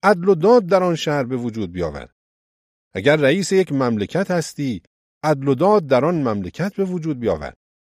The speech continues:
اینها کارهایی است که حضرت بقیت الله ارواح نافدا می‌کنند. منتها تمام کره زمین مال آن حضرت است.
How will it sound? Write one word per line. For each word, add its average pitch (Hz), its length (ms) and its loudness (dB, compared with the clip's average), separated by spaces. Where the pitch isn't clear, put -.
اینها 131 260 2
کارهایی 143 540 2
است - 140 -8
که 143 100 -2
حضرت 160 400 0
بقیت 160 500 0
الله 160 200 2
ارواح 139 400 2
نافدا 120 440 -2
می‌کنند. 156 460 -4
منتها 208 440 4
تمام 233 540 4
کره 185 360 2
زمین 175 520 2
مال 143 200 2
آن 117 180 2
حضرت 76 400 -10
است. - 260 -20